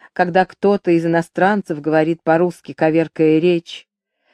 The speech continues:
сильно противился воле отца сыскать ему суженую то у сербов, то у датчан, то в немцах, и премного ликовал, когда Иван Васильевич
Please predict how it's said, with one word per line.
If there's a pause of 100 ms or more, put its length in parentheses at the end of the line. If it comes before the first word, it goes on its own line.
(120)
сильно
противился
воле
отца
сыскать
ему
суженую (400)
то
у
сербов, (380)
то
у
датчан,
то
в
немцах, (600)
и
премного
ликовал,
когда
Иван
Васильевич